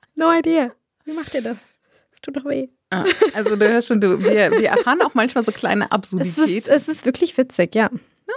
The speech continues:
Speaker 2: man kriegt so ein bisschen ein Gefühl für die Gästinnen. Das finde ich auch sehr sympathisch.
Speaker 1: Mhm. Laden die beiden auch immer jemanden ein, der oder die bekannt ist für irgendwie ihre Beziehung, deren Beziehung zum Essen, oder ist es einfach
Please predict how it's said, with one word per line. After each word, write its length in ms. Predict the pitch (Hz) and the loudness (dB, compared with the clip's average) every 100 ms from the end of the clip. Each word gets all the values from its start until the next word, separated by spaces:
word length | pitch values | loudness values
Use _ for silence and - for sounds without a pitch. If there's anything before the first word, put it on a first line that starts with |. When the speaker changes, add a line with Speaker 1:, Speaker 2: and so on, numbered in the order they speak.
| 554 | -8
Speaker 2:
man 140 | 370 339 | -8 -10
kriegt 300 | - 294 - | -12 -12 -6
so 80 | |
ein 80 | 254 | -4
bisschen 460 | 240 - 220 214 202 | -4 -2 0 2 0
ein 60 | 196 | -2
Gefühl 340 | - - 208 | -6 -4 -2
für 160 | 214 190 | -2 -8
die 100 | 190 | -6
Gästinnen. 480 | 202 - - 185 185 | -8 -6 -4 -2 -2
Das 160 | - | -4
finde 140 | - 175 | -4 -4
ich 140 | 165 | -6
auch 60 | 170 | -6
sehr 200 | 170 170 | -4 -2
sympathisch. 680 | 175 170 175 180 247 220 | -2 -4 -4 -2 0 0
Speaker 1:
Mhm. 280 | 208 202 214 - _ _ | 0 0 -2 -6 _ _
Laden 380 | 247 226 240 427 403 | 0 2 2 0 -4
die 60 | |
beiden 340 | 320 285 285 269 | 0 2 4 2
auch 120 | 254 | 0
immer 560 | - 254 262 262 262 254 _ _ _ _ _ _ | 2 2 4 2 0 -4 _ _ _ _ _ _
jemanden 540 | - 247 240 240 226 - | -2 2 2 0 -4 -8
ein, 680 | - 196 214 254 269 285 277 - _ _ - | -4 -2 2 4 4 2 -2 -6 _ _ 0
der 180 | 240 240 | 2 2
oder 120 | 226 | 0
die 140 | 220 | -2
bekannt 840 | 196 - - - 185 226 370 - - - 381 | -6 -12 -16 -8 0 2 2 -4 -20 -4 -2
ist 300 | 440 - - - | -2 -6 -20 -20
für 640 | - - - 294 330 320 294 | -20 -6 2 4 4 2 2
irgendwie 360 | 277 285 277 254 | 2 2 2 -2
ihre 160 | - 269 | -4 -4
Beziehung, 680 | 262 - 262 254 262 262 262 _ | -6 -6 0 2 4 2 0 _
deren 200 | 254 247 | -2 -2
Beziehung 320 | 247 - 262 | -2 0 0
zum 140 | - 254 | 0 -6
Essen, 400 | 262 - 277 254 | -6 0 2 2
oder 220 | 196 214 | 2 0
ist 140 | 226 | -2
es 100 | 214 - | -6 -8
einfach 220 | 196 | -6